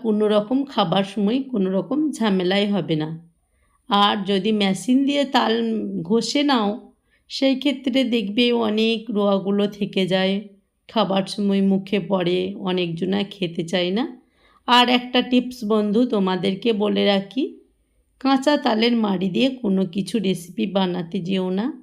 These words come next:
দেখবে খাবার সময় হালকা গরম খেলেও তেতো লাগবে।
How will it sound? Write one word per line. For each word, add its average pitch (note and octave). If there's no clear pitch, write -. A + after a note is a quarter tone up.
দেখবে B3+
খাবার G#3
সময় A#3
হালকা A3+
গরম G3
খেলেও G#3
তেতো G3+
লাগবে। G3